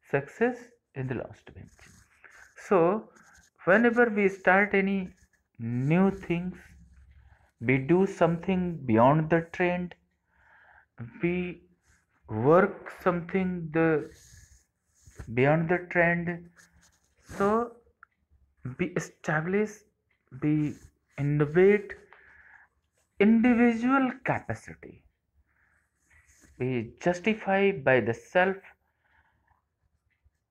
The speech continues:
assessment or capacity or creativity or thinking style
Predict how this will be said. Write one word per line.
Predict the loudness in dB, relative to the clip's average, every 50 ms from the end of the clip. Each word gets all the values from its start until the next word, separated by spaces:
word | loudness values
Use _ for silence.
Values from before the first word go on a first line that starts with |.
| _ _ _ _ _ _ _ _ _ _ _ _ _ _ _ _ _ _ _ _ _ _ _ _ _ _ _ _ -4 -4
assessment | -2 0 0 0 0 0 -2 -2 0 0 0 0 -2 -6 -10 -16 -20 _ _ _ _ _ _ _ _ _ _ _ _ _ _ _ _ _ _ _ -8 -4
or | 0 0 0 0 -2 -8 -14 -20 _ _ _ _ _ _ _ _ _ _ _ _ _ _ _ -4
capacity | -4 -2 -2 -4 -8 -6 -4 -4 -4 -4 -6 -14 -16 -16 _ _ _ _ _ _ _ _ _ _ _ -8
or | -4 -4 -4 -4 -6 -8 -12 -18 _ _ _ _ _ _ _ _ _ -4
creativity | 0 4 4 4 4 2 2 0 0 -2 -2 -6 -8 -10 -10 -12 -18 _ _ _ -20 -20 -20 _ _ _ -10 -4
or | -2 0 0 0 -2 -4 -10 -16 _ _ _ -20 -20 -20 -20 _ _ _ -4
thinking | -2 -2 -2 0 -2 -2 -2 -2 -2
style | -4 -8 -4 0 0 2 2 0 -2 -6